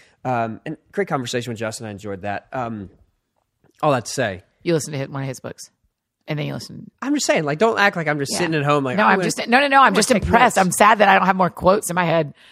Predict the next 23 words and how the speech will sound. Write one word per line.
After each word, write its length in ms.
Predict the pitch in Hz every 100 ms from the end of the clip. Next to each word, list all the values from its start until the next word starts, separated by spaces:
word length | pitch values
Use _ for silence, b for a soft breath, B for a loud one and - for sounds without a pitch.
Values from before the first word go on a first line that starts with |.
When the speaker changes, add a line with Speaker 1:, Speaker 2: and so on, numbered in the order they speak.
| b b
Speaker 2:
from 420 | - 175 165 160
God 220 | 175 165
Over 180 | 160 156
Good. 380 | 151 180 147 135 _ _ -
Sorry. 300 | - 151 147
Speaker 1:
That's 160 | 135
all 80 | 190
right. 120 | 160
I 40 | 175
mean, 160 | 180
since 240 | - 165 180
you 80 |
didn't 180 | 180 170
ask 220 | 135 151 -
me 80 |
to, 280 | 131 139 131 -
like, 180 | 131 117 _ _
put 100 | 131
an 80 | 120
endorsement 420 | 110 117 - 113
on 160 | 127 123
your 140 | 113
book, 320 | 104 104 -